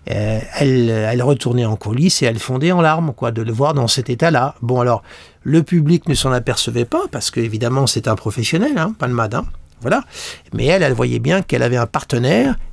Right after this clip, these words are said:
qui n'était pas dans son état normal et qui était en train de se détruire.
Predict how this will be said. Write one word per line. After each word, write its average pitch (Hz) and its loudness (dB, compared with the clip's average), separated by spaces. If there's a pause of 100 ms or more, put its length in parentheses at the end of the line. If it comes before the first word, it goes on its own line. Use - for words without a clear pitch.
qui 131 0
n'était 117 2
pas 165 2
dans 147 2
son 117 0
état 117 -2
normal 127 2
et 156 4
qui 135 -4
était 117 -4
en 117 0
train 190 0 (160)
de 117 -6
se 185 0
détruire. 110 -4